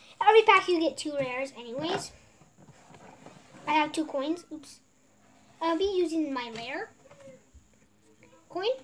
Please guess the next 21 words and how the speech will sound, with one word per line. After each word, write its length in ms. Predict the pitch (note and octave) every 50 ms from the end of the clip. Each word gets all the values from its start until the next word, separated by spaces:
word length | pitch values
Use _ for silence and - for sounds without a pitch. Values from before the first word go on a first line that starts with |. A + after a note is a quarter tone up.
| - - - -
I'll 180 | D4+ D4+ D4+
be 100 | C#4 C#4
heads 260 | C#4 - C#4+ C#4+ C#4 -
and 120 | C4+ C4+
he's 140 | C4 C4 -
going 180 | C4 C4+ - -
to 160 | C4+ C4+ C4
be 100 | C4 C4 -
tails. 520 | - F4 F4+ E4+ C4 - - - - - - - - - - - -
The 120 | - G4
other 260 | G#4+ A#4 A#4 A4+ A4 G#4+
team 180 | - G#4+ A#4 C5 C5 G4
has 480 | E4 C#4+ C#4 C#4 D4 F#4+ A4+ - - - - - - _ - - - - - - - - - - - - - - - - - - - -
Fake 200 | - E4 D4+ C#4
William. 380 | D4 D#4 E4+ G4 G#4+ B4+ D5 F5 - - - - - - - - - - - - _ _ _ _ _ _ _ _ _ _ _ _ _ _ - - _ _ _ _ _ _ _ _ _ _ _ _ _ _ _ _ _ _ _ _ _ _ _ _ - - - -
Um, 220 | - C#4+ D4 C#4+ C4+
the 80 | C#4+
mystery 380 | C4+ C#4+ D#4 D4+ - E4 D#4+ D#4
god 180 | D4+ D4 C#4+ C#4+
for 140 | C#4+ B3+ A#3+
rare. 340 | B3+ C4+ D4+ D#4 D#4 D#4+ D#4